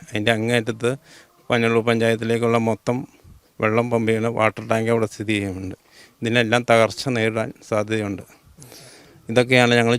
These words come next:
ചൂണ്ടിക്കാണിച്ചിരുന്നത്. അതുപോലെ തന്നെ ഉദ്യോഗസ്ഥന്മാർ വന്നപ്പോൾ ഇത്രയും ചെരുവുള്ളതുകൊണ്ട് ഇവിടെ പാറമട ന-,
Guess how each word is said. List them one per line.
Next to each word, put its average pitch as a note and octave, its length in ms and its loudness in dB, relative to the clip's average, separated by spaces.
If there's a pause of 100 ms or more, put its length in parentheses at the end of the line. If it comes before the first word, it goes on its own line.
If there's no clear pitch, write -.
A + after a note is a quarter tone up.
ചൂണ്ടിക്കാണിച്ചിരുന്നത്. G#2 800 -2 (140)
അതുപോലെ A2 380 4
തന്നെ A#2+ 180 2 (120)
ഉദ്യോഗസ്ഥന്മാർ A#2 580 2 (100)
വന്നപ്പോൾ A#2 400 -2
ഇത്രയും A#2 320 -2
ചെരുവുള്ളതുകൊണ്ട് A2+ 580 0
ഇവിടെ A2+ 160 -2 (200)
പാറമട A2+ 340 2 (480)
ന-, A2+ 500 0